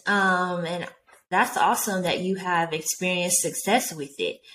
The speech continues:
I will say how you kinda speak to LinkedIn.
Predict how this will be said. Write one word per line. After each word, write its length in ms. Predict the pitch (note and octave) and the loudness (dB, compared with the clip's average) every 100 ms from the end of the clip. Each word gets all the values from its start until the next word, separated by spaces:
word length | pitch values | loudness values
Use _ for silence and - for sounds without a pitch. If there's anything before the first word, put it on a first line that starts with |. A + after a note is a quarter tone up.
| - - | -20 -18
I 80 | G3 | -16
will 140 | A3 | -6
say 340 | - G#3 G3 | -2 2 2
how 220 | G3 G3 F#3+ | 4 4 4
you 340 | F#3+ G3+ G#3 | 2 2 0
kinda 320 | G#3 G3 F3 | 0 -2 0
speak 360 | F3 - F#3 - | -2 -2 -8 -4
to 80 | F#3 | -2
LinkedIn. 800 | E3+ G3+ C4+ C4+ F#3 E3+ D#3+ | 0 2 2 0 -2 -2 -4